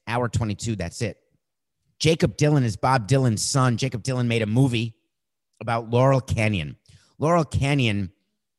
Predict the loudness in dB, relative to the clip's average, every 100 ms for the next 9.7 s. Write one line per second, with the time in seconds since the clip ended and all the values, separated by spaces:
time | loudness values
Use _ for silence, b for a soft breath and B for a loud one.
0 | _ -4 -4 -2 -4 -2 -2 -2 -2 0
1 | 0 0 -4 -10 -16 _ _ _ _ _
2 | _ _ _ _ _ -10 -6 0 0 0
3 | -4 -6 -14 _ _ _ -4 -2 2 4
4 | 2 -2 -4 -4 -4 -8 -6 -8 -8 -10
5 | -10 -12 _ _ _ _ _ _ _ -10
6 | -8 -6 -4 0 0 -2 -2 -2 0 0
7 | -2 -2 -2 -2 -8 -14 _ _ _ -8
8 | -4 -2 -2 -4 -4 -2 -2 -4 -6 -4
9 | 0 2 0 -2 -8 -12